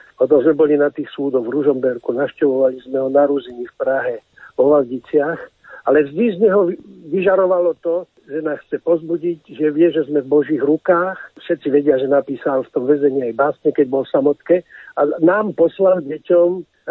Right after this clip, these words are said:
v liste báseň, ktorá sa stala modlitbou našou a dodnes sa ju modlíme aj s vnúčatami. „My nie sme siroty, ty sa o nás staráš. Čo nám je potrebné, všetko nám dávaš. Takouto cestičkou ide sa do neba.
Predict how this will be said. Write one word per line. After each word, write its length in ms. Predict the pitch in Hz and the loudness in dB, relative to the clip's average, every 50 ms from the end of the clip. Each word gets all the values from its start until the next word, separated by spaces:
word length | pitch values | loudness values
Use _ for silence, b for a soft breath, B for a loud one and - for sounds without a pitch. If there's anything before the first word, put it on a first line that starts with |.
| 139 120 | -4 -2
v 40 | 117 139 | -2 0
liste 560 | 160 185 180 - _ _ - 180 175 170 170 | -2 -2 -2 -6 _ _ 0 2 2 2 2
báseň, 720 | 147 151 156 160 165 160 - - 175 175 165 165 180 175 - _ _ _ _ _ 156 | 0 -2 0 0 0 -2 -2 -2 -2 -2 -2 -2 -4 -6 -8 _ _ _ _ _ -4
ktorá 160 | 147 - - - | -2 -2 -2 -4
sa 80 | - 160 | -6 -8
stala 300 | - - 175 160 160 147 | -4 -2 0 0 0 0
modlitbou 560 | 139 151 160 139 160 165 170 151 151 170 165 160 | 0 0 -2 -2 -2 -4 -2 0 2 0 2 2
našou 340 | 156 160 151 - 170 160 | 0 -2 -2 -2 0 0
a 80 | 156 139 | 0 2
dodnes 380 | 120 131 151 143 147 160 147 - | 0 -2 -2 -2 -4 -8 -6 -6
sa 140 | - 156 147 | -4 -2 -2
ju 80 | 143 | -2
modlíme 420 | 139 139 147 139 143 147 151 143 139 | -2 -4 -6 -6 -6 -6 -2 0 2
aj 160 | 143 139 127 117 | 2 2 2 -2
s 20 | 117 120 | -4 -4
vnúčatami. 640 | 131 147 156 - - 165 - - 165 160 165 170 175 - _ _ _ _ _ _ _ 131 | -4 -4 -2 0 0 0 2 2 0 2 2 2 0 0 _ _ _ _ _ _ _ -2
„My 80 | 139 175 | 0 0
nie 240 | 214 220 214 214 220 185 | 2 2 4 4 4 4
sme 160 | 180 175 165 147 - | 2 2 0 0 0
siroty, 640 | - 175 175 175 185 175 175 - - 180 170 175 - _ _ - | 0 0 0 2 0 -2 -2 -4 -4 -4 -4 -4 -6 _ _ -4
ty 80 | - 165 - | -4 -4 -2
sa 160 | - 165 156 | -2 2 2
o 80 | 165 170 | 4 4
nás 240 | 156 147 139 120 - _ | 4 2 0 -2 -4 _
staráš. 480 | - 151 139 143 143 147 151 156 160 - - _ b b b b _ - | -4 -2 -2 0 -2 -2 -4 -6 -10 -16 -20 _ b b b b _ -2
Čo 100 | - 165 | 2 2
nám 240 | 175 190 185 190 190 | 4 4 4 2 2
je 140 | 170 156 - | 0 -2 -2
potrebné, 720 | 170 170 - - 175 165 156 143 147 151 151 151 147 - | -2 -4 -4 -4 -4 -4 -2 -2 -2 -2 -2 -4 -4 -8
všetko 420 | - - - 160 - - - 143 | -10 -10 -10 -10 -8 -6 -4 -2
nám 240 | 139 147 139 131 139 | 0 0 0 -2 -2
dávaš. 460 | 131 143 127 117 110 104 107 104 - - - - _ _ _ _ _ | -2 -2 -2 -2 -6 -10 -14 -16 -18 -20 -20 -20 _ _ _ _ _
Takouto 560 | _ 170 185 185 - 196 190 185 - 175 170 - | _ 0 0 0 0 -2 -2 0 0 -2 -2 0
cestičkou 720 | - 180 170 - _ - 160 - - - - 156 143 143 | -2 -4 -6 -6 _ -20 -20 -20 -10 -2 0 0 2 0
ide 160 | 143 131 147 | 0 -2 -4
sa 160 | 135 - 131 | -4 -4 -4
do 160 | 117 117 165 165 | 0 0 2 2
neba. 400 | 170 170 160 160 160 160 156 | 4 2 2 2 0 -2 -6